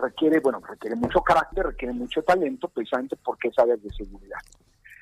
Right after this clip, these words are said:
En lo que pasó por el área de puertos y marina mercante, bueno, pues fue muy corto tiempo,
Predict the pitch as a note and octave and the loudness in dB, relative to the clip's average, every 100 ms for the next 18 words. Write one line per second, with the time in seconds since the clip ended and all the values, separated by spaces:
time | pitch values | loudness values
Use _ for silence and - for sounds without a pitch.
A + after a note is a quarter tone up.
0 | - _ _ - - F3 F3+ F#3 F#3 F#3 | -20 _ _ -6 2 4 6 4 4 4
1 | F3+ F#3 F3+ F3 F3+ F3 A3+ A3+ G3+ F#3+ | 6 6 4 4 2 2 0 2 2 4
2 | F3 F3+ G3 E3+ D#3 F#3 F#3 - D#3 - | 6 4 4 0 -2 0 0 -2 -10 -6
3 | C#3+ C#3+ E3+ E3+ E3 - F#3 G#3+ B3 B3+ | -6 -4 -4 -4 -2 0 0 0 0 0
4 | - D#3 E3 D3 F#3 E3+ F3 D#3+ D#3 C3+ | -4 -6 -6 2 2 4 0 2 2 0
5 | A#2+ - - | -6 -14 -18